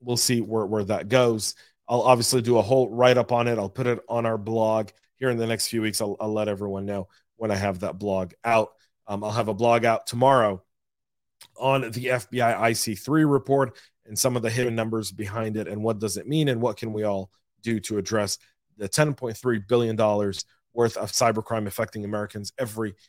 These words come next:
uh, that affected Americans in twenty twenty-two, and could we potentially put a dent in that number? That blog post will be out later today. The Cisco Talk podcast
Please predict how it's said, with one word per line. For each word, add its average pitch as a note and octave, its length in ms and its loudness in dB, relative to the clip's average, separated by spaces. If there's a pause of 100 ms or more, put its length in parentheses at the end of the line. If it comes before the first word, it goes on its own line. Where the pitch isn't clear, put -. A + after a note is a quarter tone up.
(220)
uh, G2 200 -6 (200)
that G#2+ 120 -4
affected B2 340 0
Americans G#2+ 380 -2
in G2 100 -8
twenty A2+ 240 -8
twenty-two, G2+ 460 -2
and A#2 140 -2
could A2+ 140 -4
we A2+ 140 0
potentially G2 500 -10
put G2 180 -8
a F#2+ 60 -6
dent F#2+ 260 -6
in G2+ 120 -8
that F#2+ 160 -6
number? C3 320 4 (260)
That B2+ 160 2
blog A#2+ 220 0
post A2+ 180 -2
will G#2 100 -2
be G#2+ 100 0
out F#2 120 -2
later G2 220 -2
today. C3+ 320 6 (300)
The A#2 60 -6
Cisco E3+ 280 2
Talk D3+ 280 0
podcast D#3 580 0